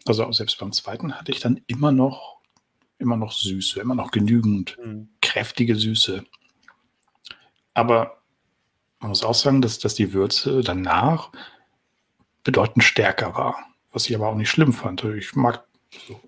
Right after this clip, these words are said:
Speaker 1: sehr würzige Whiskys.
Speaker 2: Ja, das ist ja deine Baustelle. Äh, im, im Chat kommt grad für nur, in Anführungszeichen, elf Jahre und sechsundfünfzig Prozent finde ich den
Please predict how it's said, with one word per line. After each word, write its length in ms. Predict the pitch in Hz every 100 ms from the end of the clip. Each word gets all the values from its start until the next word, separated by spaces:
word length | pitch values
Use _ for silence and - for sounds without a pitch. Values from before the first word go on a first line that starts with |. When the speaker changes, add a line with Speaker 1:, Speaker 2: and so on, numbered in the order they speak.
| _
Speaker 1:
sehr 400 | - - 92 - _ _
würzige 440 | 113 98 - 104 95
Whiskys. 540 | 113 - - - - _ _ _ _ _ -
Speaker 2:
Ja, 200 | 110 87
das 200 | 95 -
ist 120 | -
ja 80 | 107
deine 280 | 110 110 104
Baustelle. 520 | 110 110 - 95 98 - - - -
Äh, 600 | 113 123 131 135 131 135
im, 200 | 131 147
im 180 | 160 139
Chat 300 | - 160 -
kommt 260 | 156 151 147
grad 320 | 135 135 135
für 240 | - 131
nur, 580 | 127 127 143 185 190 185
in 120 | 143
Anführungszeichen, 640 | 127 139 143 135 139 120 143
elf 240 | 120 131
Jahre 380 | 120 123 123 120 _ _ _ _
und 100 | 123
sechsundfünfzig 640 | 127 135 143 - 131 - -
Prozent 340 | 123 - 120
finde 180 | 123 120
ich 60 |
den 200 | - 120